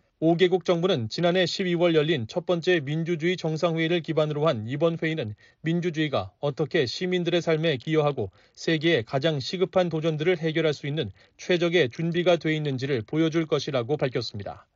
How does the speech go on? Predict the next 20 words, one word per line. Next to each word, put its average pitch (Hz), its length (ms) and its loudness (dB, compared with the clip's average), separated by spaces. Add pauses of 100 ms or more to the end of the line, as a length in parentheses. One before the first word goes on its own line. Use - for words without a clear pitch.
(560)
이어 135 320 2
우리는 147 400 0
책임 180 360 -2
있고 151 340 0
투명한 180 480 0
통치에 175 400 -2
대한 151 320 2
도전으로 160 500 0
정의되는 160 540 -2
시대를 156 380 0
살고 156 280 -2
있다며 135 400 -2 (400)
침략 185 380 0
전쟁부터 147 720 0
기후변화, 147 500 0 (280)
사회적 175 460 2
불신, 131 340 -4 (260)
기술 170 340 2
변혁에 165 380 4
이르기까지 139 640 -2